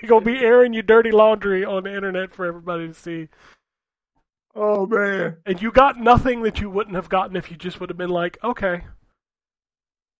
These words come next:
Speaker 2: Yeah. Like, and, and it's funny, too, 'cause Microsoft throughout this whole thing has maintained this air of just openness and transparency about it. Like, they, they done done everything but say Sony can set up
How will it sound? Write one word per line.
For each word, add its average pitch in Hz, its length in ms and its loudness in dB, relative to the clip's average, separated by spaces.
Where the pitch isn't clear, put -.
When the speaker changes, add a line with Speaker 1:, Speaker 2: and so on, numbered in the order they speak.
Speaker 2:
Yeah. 233 560 -8
Like, 247 280 -2
and, 240 120 -4
and 226 120 -2
it's 226 140 -2
funny, 277 260 -6
too, 285 160 -8
'cause 202 200 -8
Microsoft 202 580 -4
throughout 170 220 -2
this 147 140 -8
whole 185 240 -4
thing 185 180 -4
has 139 100 -6
maintained 131 560 -6
this 120 260 -8
air 135 320 -2
of 110 140 -4
just - 300 -12
openness 113 760 -6
and 135 140 -6
transparency 151 680 -2
about 123 220 -2
it. 123 40 -8
Like, 131 160 -6
they, 180 220 -2
they 214 160 0
done 247 200 -2
done 202 200 -2
everything 208 600 -2
but 175 180 -4
say 180 240 -2
Sony 180 460 -4
can 175 180 -6
set 175 260 -6
up 170 220 -4